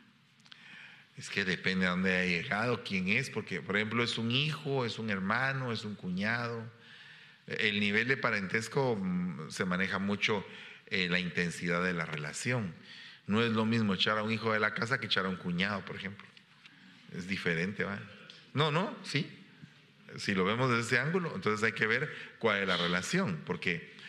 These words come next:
porque costo-beneficio, ¿va? Eh, ¿a qué costo voy a hacer tal cosa y qué beneficio voy a obtener?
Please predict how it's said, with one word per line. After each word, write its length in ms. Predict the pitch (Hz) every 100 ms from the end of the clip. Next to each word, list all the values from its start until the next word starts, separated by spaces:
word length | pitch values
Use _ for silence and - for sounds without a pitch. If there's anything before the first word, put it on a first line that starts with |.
| - -
porque 380 | 95 87 - 90
costo-beneficio, 960 | 117 - - 113 92 90 143 - 98 80
¿va? 300 | 76 95 110 - - - - - - - -
Eh, 560 | - 85 85 78 71 - - -
¿a 160 | - 92
qué 180 | 113 -
costo 560 | 156 160 - 87 87 -
voy 160 | 95 92
a 60 |
hacer 340 | 90 95 92 -
tal 240 | 92 87
cosa 380 | 147 160 151 151
y 120 | 190
qué 120 | -
beneficio 540 | 190 95 101 98 - 90
voy 160 | 87
a 60 | 87
obtener? 380 | 85 78 87